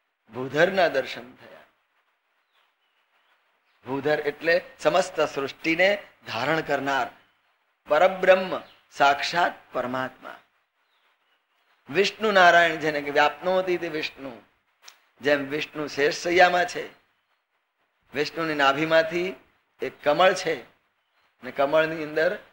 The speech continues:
બ્રહ્માજી છે અને શેષનાગના માથે પૃથ્વી છે. આ જે આખી એક કલ્પના છે, એક, એક સ્વરૂપ છે, તો એને ભગવાન વિષ્ણુને પણ ભૂધર કહ્યા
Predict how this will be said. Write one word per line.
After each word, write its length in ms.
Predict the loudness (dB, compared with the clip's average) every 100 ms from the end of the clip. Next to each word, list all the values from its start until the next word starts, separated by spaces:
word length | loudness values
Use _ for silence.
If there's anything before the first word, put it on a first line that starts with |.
| _ -8
બ્રહ્માજી 500 | -6 2 4 4 0
છે 440 | -6 -8 -12 -6
અને 180 | -4 -2
શેષનાગના 680 | -2 -4 -2 0 0 0 -2
માથે 440 | 0 0 0 0 -2 -12 _
પૃથ્વી 420 | -10 -10 -2 -2 0
છે. 240 | -4 -6 -10 _ _ _ _ _ _ _
આ 120 | -2 -2
જે 140 | -2 0
આખી 420 | 0 0 -4 -6 -8 _ _ _ _ _ _ -10
એક 80 | -10 _
કલ્પના 440 | 0 0 0 0 -2
છે, 240 | -4 -12
એક, 140 | -12 -14 _ _ _ _ _ _ _ _ _ _ _ _ _ _ _ _ _ _ -6
એક 220 | -6 -6 -18 _
સ્વરૂપ 320 | 2 4 4 0
છે, 380 | -12 -14 _ _ _ _ _ _ _ _ _ -10
તો 80 |
એને 500 | 0 2 2 0 -4 -12 _ _ -2
ભગવાન 520 | 0 4 6 6 4
વિષ્ણુને 560 | 0 -4 -6 -2 0
પણ 180 | 2 2
ભૂધર 400 | 0 -2 4 4
કહ્યા 320 | 4 -2 -2